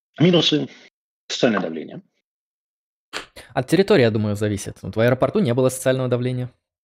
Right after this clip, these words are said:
Speaker 1: Да, от территории. Ну, я говорю, в принципе, о жизни, потому что, ну, почти у каждого, а, почти, ну, у меня, например, нет, у меня агностики родители.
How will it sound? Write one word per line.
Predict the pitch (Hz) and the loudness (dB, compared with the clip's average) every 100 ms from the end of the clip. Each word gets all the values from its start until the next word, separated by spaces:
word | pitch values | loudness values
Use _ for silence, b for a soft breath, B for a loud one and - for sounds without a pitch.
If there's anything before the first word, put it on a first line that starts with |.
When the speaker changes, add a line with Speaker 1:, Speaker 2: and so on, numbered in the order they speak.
| - | -8
Speaker 1:
Да, | 110 147 117 90 | 2 4 4 0
от | 95 | -2
территории. | 120 120 202 226 | -2 2 2 4
Ну, | 143 | 4
я | 165 143 | 4 4
говорю, | 135 | 2
в | 131 | 0
принципе, | 127 139 - - | -2 -4 -6 -6
о | 104 | -2
жизни, | 120 127 - | 0 0 -2
потому | - 107 156 | -4 -2 -2
что, | - 120 | -2 -2
ну, | 127 135 | 0 0
почти | 113 - 143 | -2 -2 -4
у | 113 | 0
каждого, | 156 190 135 120 113 110 B B _ _ - | 0 0 2 2 2 -4 B B _ _ -4
а, | 110 107 104 101 | 0 2 2 0
почти, | - - - 113 | 0 -2 0 -2
ну, | 113 131 95 | 0 -2 -2
у | - - - - - | -12 -12 -14 -14 -8
меня, | 120 117 | -2 -2
например, | 101 104 104 | -2 -6 -2
нет, | 139 262 - - _ | 0 0 -4 -20 _
у | - | -6
меня | 107 95 | -4 0
агностики | 120 214 - 139 | 2 0 0 0
родители. | 127 120 120 - | 2 0 -6 -10